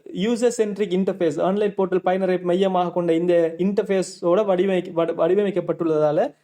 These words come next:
விண்ணப்பதாரர்கள் என்ன செய்யலாம்னா அவங்களோட, அ, துரித நேரத்திலேயே அவங்க என்ன விசா எந்த நிலையில இருக்குதுங்கிறத மிக இலவாக பார்த்து கொள்ளையில மட்டும் இல்லாம அவங்களோட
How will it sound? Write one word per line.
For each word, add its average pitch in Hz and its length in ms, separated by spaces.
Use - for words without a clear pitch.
விண்ணப்பதாரர்கள் 220 720
என்ன 190 200
செய்யலாம்னா 185 440
அவங்களோட, 208 400
அ, 156 400
துரித 254 300
நேரத்திலேயே 226 560
அவங்க 208 460
என்ன 214 260
விசா 202 320
எந்த 202 320
நிலையில 196 320
இருக்குதுங்கிறத 180 840
மிக 165 180
இலவாக 185 360
பார்த்து 185 280
கொள்ளையில 170 300
மட்டும் 220 300
இல்லாம 196 360
அவங்களோட 185 280